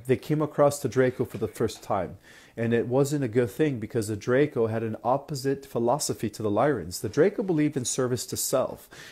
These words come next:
and they believed that anything that they came across, it was theirs to own and conquer, conquer, conquer. So what they did is they started battling with the Lyrans. Eventually,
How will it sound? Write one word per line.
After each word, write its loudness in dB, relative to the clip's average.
and 2
they 8
believed 4
that 2
anything -2
that -8
they 2
came -4
across, 2
it -2
was 2
theirs 2
to -6
own -4
and -6
conquer, -4
conquer, -4
conquer. -2
So 6
what 4
they 4
did 2
is 2
they 4
started 0
battling 4
with 0
the 0
Lyrans. 4
Eventually, 0